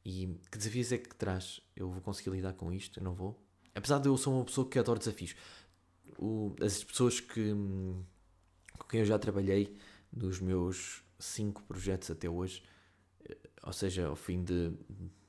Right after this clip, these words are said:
cerca de dois anos, eu, é o meu quinto projeto, eu nunca desisti de um desafio.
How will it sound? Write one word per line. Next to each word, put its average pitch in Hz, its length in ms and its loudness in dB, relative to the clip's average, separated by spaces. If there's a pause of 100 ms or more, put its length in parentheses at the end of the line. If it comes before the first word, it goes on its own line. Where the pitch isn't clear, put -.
cerca 104 260 2
de 92 60 4
dois 101 220 6
anos, 95 260 4
eu, 92 160 0
é 92 80 2
o - 20 2
meu 92 120 2
quinto 92 240 -4
projeto, 90 520 -2 (3000)
eu 120 140 6
nunca 120 340 6
desisti 101 320 0
de 95 120 -4
um 95 40 0
desafio. 98 320 -4